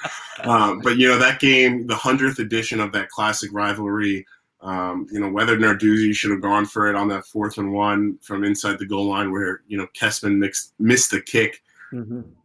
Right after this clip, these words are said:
Speaker 2: We can debate that ad nauseum, but it was such a great game. Um, you know, so cool to be down in Happy Valley and experience that atmosphere at the Creamery. A little bit overrated, but, you know, still pretty good ice
Speaker 1: Ooh,
Speaker 2: cream.
Speaker 1: overrated. Wow. Okay.
Speaker 2: I, I said
Speaker 1: Not
Speaker 2: what I
Speaker 1: Dave
Speaker 2: said.
Speaker 1: and Andy's, huh?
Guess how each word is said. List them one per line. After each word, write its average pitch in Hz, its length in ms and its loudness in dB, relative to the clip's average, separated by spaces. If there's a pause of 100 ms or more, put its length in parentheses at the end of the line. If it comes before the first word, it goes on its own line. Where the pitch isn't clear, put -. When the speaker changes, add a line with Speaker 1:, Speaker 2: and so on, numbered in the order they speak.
(140)
Speaker 2:
We 156 160 6
can 139 180 6
debate 117 340 4
that 107 140 6
ad 104 220 4
nauseum, 101 460 0
but 101 100 -2
it 104 60 0
was 104 200 0
such 113 200 -2
a 110 40 -4
great 101 280 -2
game. 101 600 -2
Um, 95 380 -4
you 101 100 -4
know, 98 140 -6
so 113 380 0
cool 107 280 2
to 98 100 0
be 98 360 2 (320)
down 101 240 2
in 95 60 -6
Happy 98 360 0
Valley 95 320 0
and 90 80 -4
experience 95 520 -4
that 92 180 -4
atmosphere 95 540 -2
at 87 60 -8
the - 80 -12
Creamery. 107 560 2
A - 120 -4
little 120 260 0
bit 120 140 4
overrated, 107 680 4
but, - 240 -4
you 101 80 -6
know, 92 80 -6
still 101 240 -4
pretty 110 200 -2
good 98 120 2
ice 95 200 4
Speaker 1:
Ooh, 196 80 6
Speaker 2:
cream. 127 300 2
Speaker 1:
overrated. 147 720 2
Wow. 131 640 0
Okay. 180 300 0
Speaker 2:
I, - 280 6
I - 40 4
said 190 200 6
Speaker 1:
Not 170 120 6
Speaker 2:
what 147 100 6
I - 20 -2
Speaker 1:
Dave 190 100 8
Speaker 2:
said. 190 160 8
Speaker 1:
and 180 100 0
Andy's, 175 420 2
huh? 165 280 2